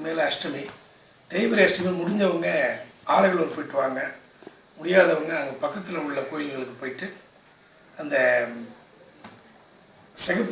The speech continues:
திரி போட்ட விளக்கு ஒரு ஆறு விள-, விளக்குல ஏத்தி அவருக்கு அஷ்டமி, அஷ்டமி பைரவருக்கு வழிபாடு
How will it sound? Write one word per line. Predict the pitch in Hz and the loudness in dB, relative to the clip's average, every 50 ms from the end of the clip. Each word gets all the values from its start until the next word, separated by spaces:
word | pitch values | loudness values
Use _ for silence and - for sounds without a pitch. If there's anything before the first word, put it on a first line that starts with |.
| - - | -4 -4
திரி | 170 180 | -4 -2
போட்ட | 170 160 151 139 143 143 131 127 | -2 -2 -6 -4 -2 -2 0 0
விளக்கு | 127 127 139 - - 127 117 - - - - - - - - - - - - - | 0 -2 -2 -4 -6 -8 -10 -12 -14 -16 -20 -20 -20 -20 -20 -20 -20 -14 -10 -4
ஒரு | - - 165 156 | 0 2 4 4
ஆறு | - - 151 139 127 123 127 123 - - - - - - | 4 4 2 -2 -4 -4 -6 -8 -10 -10 -12 -12 -10 -8
விள-, | - - 151 147 151 160 156 | -4 -2 -2 -2 -2 -2 -4
விளக்குல | 156 160 156 - 165 - - - - - - - - - - - - - - - - - 170 165 | -6 -6 -6 -4 -4 -4 -4 -6 -8 -14 -20 -20 -20 -20 -20 -20 -20 -20 -20 -20 -18 -10 -8 -6
ஏத்தி | 165 - - 214 233 359 359 - - - - - - - - 165 - - - - 143 139 | -6 -6 -8 -8 -10 -10 -10 -12 -16 -20 -20 -20 -20 -20 -20 -20 -20 -20 -14 -10 -8 -8
அவருக்கு | 139 160 170 170 151 147 131 123 120 120 120 120 120 - - - - - - - - - - - - _ _ - - | -6 -6 -8 -10 -8 -8 -6 -6 -6 -6 -8 -10 -14 -18 -20 -20 -20 -20 -20 -20 -20 -20 -20 -20 -20 _ _ -14 -12
அஷ்டமி, | - - - 180 165 160 147 131 123 | -8 -4 -2 0 2 2 2 2 2
அஷ்டமி | - - 190 170 160 - 147 | 2 0 0 -2 -2 -2 -2
பைரவருக்கு | 156 170 170 156 - - - - 139 | 0 0 0 -2 -4 -6 -6 -6 -6
வழிபாடு | - - 156 143 139 | -4 -2 -2 -2 -2